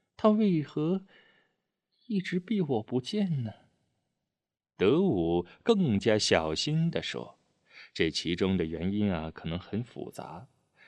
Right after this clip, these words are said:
有一个美国人叫塞里格曼，他认为影响人的幸福感的因素有三个。第一是先天的遗传因素，所占的比重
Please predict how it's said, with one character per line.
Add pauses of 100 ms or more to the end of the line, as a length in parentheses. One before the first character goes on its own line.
(120)
有
一
个
美
国
人
叫 (220)
塞
里
格
曼， (440)
他
认
为 (140)
影
响
人
的
幸
福
感
的
因
素
有
三
个。 (340)
第
一
是
先
天
的
遗
传
因
素， (300)
所
占
的
比
重